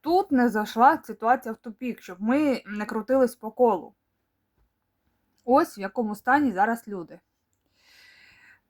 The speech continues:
Тепер я беру цю колоду. Другу колоду дверей. Це колода в мене, гаран-, як каже, про результати. Результати. Тепер давайте подивимось, чого найбільше хочуть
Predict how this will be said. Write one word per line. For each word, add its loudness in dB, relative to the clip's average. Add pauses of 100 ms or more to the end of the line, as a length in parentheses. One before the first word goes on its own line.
(460)
Тепер -2
я 6
беру 2
цю -10
колоду. -10 (840)
Другу 2 (220)
колоду -2
дверей. 2 (300)
Це -4 (320)
колода 2
в -2
мене, 0 (160)
гаран-, -4
як -4
каже, 4
про 0
результати. -2 (1600)
Результати. -4
Тепер -8
давайте 2
подивимось, -14
чого 4
найбільше -4
хочуть -10